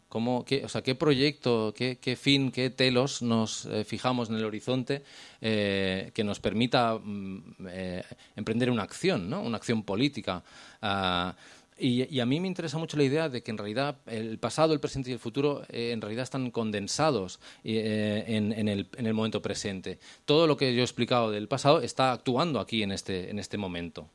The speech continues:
en el, en el que estamos. Ah, lo ha, lo ha, eh, constituye su genealogía y, lo, y le ha dado forma y, y, y, y está dando forma a lo que será el futuro. Entonces,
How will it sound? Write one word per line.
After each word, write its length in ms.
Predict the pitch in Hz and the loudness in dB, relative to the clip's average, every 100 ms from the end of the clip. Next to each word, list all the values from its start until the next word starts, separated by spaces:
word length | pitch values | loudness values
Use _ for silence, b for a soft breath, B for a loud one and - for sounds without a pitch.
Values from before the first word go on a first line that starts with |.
| - | -10
en 100 | 101 101 | -6 -6
el, 160 | 104 | -6
en 80 | 104 | -4
el 120 | 104 | -4
que 80 | 98 | -4
estamos. 420 | 95 - 95 92 - | -6 -2 -4 -4 -6
Ah, 80 | 113 | -6
lo 200 | 120 117 | 0 4
ha, 160 | 123 123 | 4 2
lo 180 | 107 107 | 0 0
ha, 580 | 117 131 131 127 120 113 B B B B | 2 4 2 2 0 -4 B B B B
eh, 160 | 123 117 | -6 -4
constituye 400 | 120 117 123 143 | -4 -4 -4 -4
su 100 | - | -4
genealogía 720 | - 120 113 101 - 170 147 | -4 -2 0 -2 -4 -4 -2
y, 80 | 110 | -2
lo, 120 | 104 | -4
y 100 | 113 | -6
le 120 | 107 | -4
ha 60 | 117 | -2
dado 240 | 123 113 | 0 0
forma 500 | 98 147 147 110 95 | 0 2 2 2 -2
y, 100 | 98 | -6
y, 360 | 104 110 104 101 B B | -6 -2 -2 -2 B B
y, 480 | - 117 107 104 104 | -2 2 4 4 2
y 140 | 120 110 | -2 -2
está 220 | 104 131 | 0 0
dando 200 | 135 131 | 2 2
forma 460 | - 147 135 101 98 | 4 4 4 0 -2
a 140 | 110 | -4
lo 100 | 104 | -4
que 120 | 113 | -6
será 440 | - 110 110 104 98 | -6 -2 0 -2 -6
el 80 | |
futuro. 400 | 95 104 92 95 | -6 -6 -2 0
Entonces, 400 | 92 101 - 135 | 0 -2 -4 -4